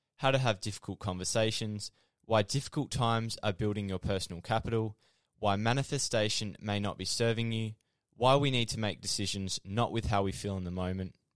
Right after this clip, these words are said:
but for our future selves, and much more.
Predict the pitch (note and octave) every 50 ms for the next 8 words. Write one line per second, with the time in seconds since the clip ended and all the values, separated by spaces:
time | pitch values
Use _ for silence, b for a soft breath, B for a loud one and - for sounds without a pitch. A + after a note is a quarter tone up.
0 | _ - - - - F#2 F2 E2 - - - F2 - - F2+ - - - A#2 A#2
1 | A2+ A2+ G#2+ - - - _ _ _ _ _ _ - G2+ G2+ G2 G2 F#2 - -
2 | - - - E2 D2+ C#2+ C#2+ -